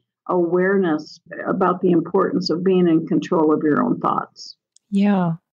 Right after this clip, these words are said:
Speaker 2: And what's, what's interesting about it that I enjoyed too, and I think whether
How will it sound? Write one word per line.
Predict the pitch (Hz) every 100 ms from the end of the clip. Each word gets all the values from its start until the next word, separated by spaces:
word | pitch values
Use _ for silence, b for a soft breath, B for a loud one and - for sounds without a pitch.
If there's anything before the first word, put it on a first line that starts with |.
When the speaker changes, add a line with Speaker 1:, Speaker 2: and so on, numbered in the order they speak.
| -
Speaker 2:
And | 208
what's, | 196 220 233 233 - B B
what's | 254 240
interesting | 294 359 - 262
about | 202 185 170
it | 170
that | 170
I | 180 185
enjoyed | 202 185 175 175 165 160
too, | - 170 165
and | 151 -
I | 160
think | - 196 -
whether | 175 175 170 170 160 160